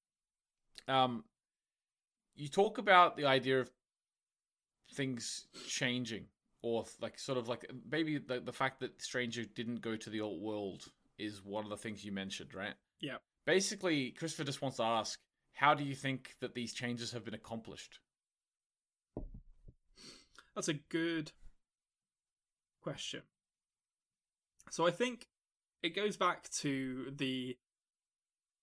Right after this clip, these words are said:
Speaker 2: the, the idea that they discussed very early on. In fact, I've even forgotten the name for it. It's not r-, relativity, where, where, like, things are predetermined. What's the word they use for it?
Speaker 1: Predeterminism?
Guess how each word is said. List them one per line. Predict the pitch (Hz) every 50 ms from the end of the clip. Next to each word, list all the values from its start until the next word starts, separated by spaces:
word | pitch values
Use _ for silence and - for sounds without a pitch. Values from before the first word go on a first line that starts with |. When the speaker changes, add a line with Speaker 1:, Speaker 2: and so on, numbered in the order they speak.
| _ _ -
Speaker 2:
the, | 151 151 - - - -
the | 190 139 143 135 127 127 123 123 123 127 127 - - - _ - - - _ - -
idea | 151 147 139 - 160 156 156 156 151
that | 147 127
they | 135 135
discussed | 127 127 - - - 147 127 123 - - - - - - - - _ _ _ _ _ _ _ _ _ _ _ _ _ _ _ _ _ _ _ _ _ -
very | 151 - 151 139 135 135 135 131 131 131 -
early | 139 131 127 131 131 131
on. | 135 131 127 127 -
In | - 151
fact, | - 233 226 -
I've | 151 147
even | 196 202 208 175
forgotten | - - - 120 120 131
the | 127
name | 139 165 180 160
for | 151 - 117 110 92
it. | 85 - _ - - _
It's | - -
not | 311 - - 151
r-, | 175 - _ - 143 143 131
relativity, | 120 123 - - 117 117 117 - 123 123 135
where, | 143 151 151 156
where, | 160 160 151 147
like, | 147 147 -
things | 170 156 143 147
are | -
predetermined. | - 156 143 131 135 - 151 139 131 120 117 107 104 - -
What's | - 220 214 -
the | -
word | 185 165 143 131
they | 139 120
use | 113 113 113 - -
for | - 117 107 104 107
it? | - - _ _ _ _ _ _ _ _ _ _ _ _ _ _ _ _ _ _ _ _ _ _ _ _ _ _ _ _ - -
Speaker 1:
Predeterminism? | 110 110 110 104 104 101 - - 113 113 117 131 139 139 151 165